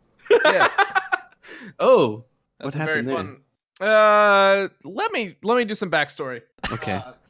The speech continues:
Speaker 1: I was a virgin all through high school. Uh, I've actually got another fun story I'd love to tell you guys about when I was in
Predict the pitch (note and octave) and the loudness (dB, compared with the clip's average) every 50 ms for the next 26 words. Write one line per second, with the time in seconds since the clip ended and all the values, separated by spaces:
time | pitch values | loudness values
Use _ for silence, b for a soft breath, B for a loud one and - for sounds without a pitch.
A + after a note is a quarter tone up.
0 | _ - F#3+ C4 D#4 D4 B3+ D#3 D3 C#3+ A#2+ A2+ A#2 E3+ E3+ G3+ - - D3+ C#3 | _ -4 -2 -2 -2 -2 -4 -6 -4 -6 -6 -6 -6 -2 -2 -2 -2 -2 -2 -2
1 | B2+ D3 D#3 - _ _ _ _ D3 E3 G3 G3 E3 C3+ A#2+ - C3 A#2 A#2 B2 | -2 -4 -6 -8 _ _ _ _ 2 4 6 6 4 4 0 -4 -6 -8 -6 -6
2 | A#2+ A#2 - - C3 D3 F3+ - _ _ _ _ _ b b b b b b b | -8 -8 -6 -4 -4 -4 -4 -6 _ _ _ _ _ b b b b b b b
3 | b b b - - - C#3 B2+ A#2+ A2+ A2+ A2 G#2 G#2 - - - _ _ - | b b b -8 -2 2 2 4 4 4 2 0 -2 -4 -6 -12 -20 _ _ -10
4 | - - D#3+ F#3 G3+ G3+ F#3 - F#3+ E3+ E3+ D#3 C#3+ C#3 D3 D3 C#3 C3 - D#3+ | -2 0 2 4 4 4 2 0 -4 -4 -4 -4 -4 -2 -2 -2 -4 -4 -4 -6
5 | C#3 C3+ - - C3+ B2+ A#2+ B2+ C3+ C3+ C3 C3+ A#2 C#3+ C#3 A#2+ A#2+ A#2+ A#2+ A#2+ | -6 -6 -4 -4 -4 -4 -4 -4 -6 -6 -6 -4 -2 0 0 0 0 -2 -6 -8
6 | - - - - B2+ B4+ B4+ - C3 - B2+ - - - A#2 | -10 -12 -16 -6 -4 -4 -4 -4 -4 -8 -8 -8 -8 -12 -12